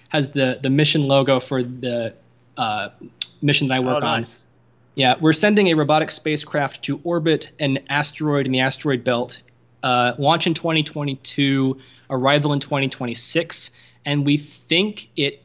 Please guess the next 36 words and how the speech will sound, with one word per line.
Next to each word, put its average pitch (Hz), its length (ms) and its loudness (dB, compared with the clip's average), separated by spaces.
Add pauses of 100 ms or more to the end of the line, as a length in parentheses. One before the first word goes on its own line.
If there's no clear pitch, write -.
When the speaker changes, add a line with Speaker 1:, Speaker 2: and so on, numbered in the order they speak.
(140)
Speaker 1:
A, 147 420 -2
is 139 180 -4
metallic 170 520 -6
in 170 60 -4
composition, 139 760 -4
and 127 260 -6
B, 139 400 4 (360)
may 147 300 2
be 165 180 0
the 143 140 -4
core 127 760 -2 (380)
or 135 120 0
the 139 120 0
remnant 151 480 2 (260)
part 220 300 0
of 143 100 2
a 127 60 -6
core 117 580 -4 (300)
of 139 100 -4
a 127 80 -2
planet 175 520 -4
that 147 120 -8
started 165 400 -2
to 151 140 -2
form 143 440 0
and 135 120 -6
then 123 80 0
never 127 200 0
finished - 580 -6 (120)
or 139 100 0
was 131 200 2
catastrophically 156 720 0
disrupted 135 340 -2
in 123 60 -4
the 117 80 -4
meantime. 165 520 -4